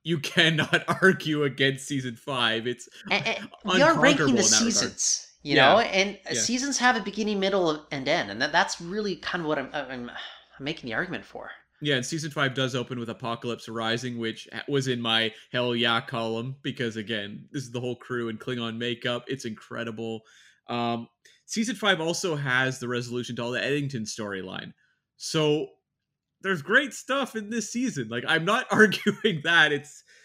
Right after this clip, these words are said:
Speaker 1: it, oh boy, I just find this one so tough because it's basically like, which masterpiece is better than the other?
Speaker 2: Well,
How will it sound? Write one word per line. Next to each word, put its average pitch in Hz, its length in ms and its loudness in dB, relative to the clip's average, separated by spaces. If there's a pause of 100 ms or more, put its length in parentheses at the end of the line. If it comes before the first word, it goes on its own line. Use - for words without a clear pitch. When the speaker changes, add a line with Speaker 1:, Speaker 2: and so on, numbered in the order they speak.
(420)
Speaker 1:
it, 180 580 0 (100)
oh 139 160 2
boy, 127 220 -4
I 139 160 2
just 175 160 -4
find 151 240 2
this 139 100 -4
one 127 160 -4
so 131 260 -2
tough 131 360 -4
because 139 240 -4
it's 123 120 -8
basically 143 500 -2
like, 127 280 -2 (360)
which 170 280 -2
masterpiece 139 800 0
is 127 140 -6
better 123 260 -2
than 123 160 -6
the 110 120 -2
other? 107 320 -6 (500)
Speaker 2:
Well, 233 360 2